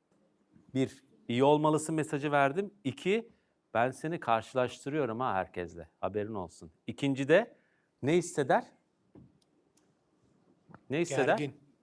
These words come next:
Speaker 1: Ha?
Speaker 2: Yani his olarak gergin hissetmez mi kendini?
Speaker 1: Tabii. Artı İlayda ne düşünür biliyor musunuz? Ben bunu İlayda'ya söylediysem benim zihnimin karşılaştırmalı bir zihin olduğunu öğrendi ya.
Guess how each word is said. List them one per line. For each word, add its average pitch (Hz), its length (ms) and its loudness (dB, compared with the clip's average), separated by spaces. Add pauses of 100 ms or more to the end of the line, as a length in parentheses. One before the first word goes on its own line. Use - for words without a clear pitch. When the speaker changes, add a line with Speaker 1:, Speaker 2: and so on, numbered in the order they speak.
Speaker 1:
Ha? 156 180 0 (320)
Speaker 2:
Yani - 140 -20 (180)
his 131 180 -12
olarak 127 240 -8
gergin 127 320 -2
hissetmez 175 640 -16
mi - 60 -20
kendini? 113 260 -14
Speaker 1:
Tabii. 110 280 2 (300)
Artı 190 600 10
İlayda 160 380 6
ne 190 140 2
düşünür 147 340 -4
biliyor 180 140 -4
musunuz? 107 440 -12 (880)
Ben 185 200 6
bunu 180 120 4
İlayda'ya 151 420 8
söylediysem 127 720 0 (920)
benim 143 260 2
zihnimin 139 460 -2
karşılaştırmalı 131 1040 0
bir 120 100 -2
zihin 110 320 -6
olduğunu 101 360 -4
öğrendi 107 560 -2
ya. 107 140 -6